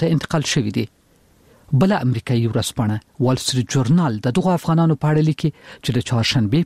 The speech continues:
په ورځ د امریکا د متحد ایالتونو د کورني امنیت وزارت موافقه وکړه چې د دغو کډوالو لویې برخې ته چې په تیرو اووه میاشتو کې دایمي اقامت نه درلود، د اتلس میاشتې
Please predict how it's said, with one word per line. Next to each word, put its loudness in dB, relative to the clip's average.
په 2
ورځ -4
د 0
امریکا 0
د 4
متحد 0
ایالتونو 2
د 0
کورني 2
امنیت 0
وزارت 0
موافقه 0
وکړه -4
چې -4
د 0
دغو -2
کډوالو 2
لویې 0
برخې -2
ته 0
چې -6
په -4
تیرو 0
اووه 2
میاشتو 0
کې 0
دایمي 2
اقامت 0
نه 0
درلود، 0
د -2
اتلس 0
میاشتې -2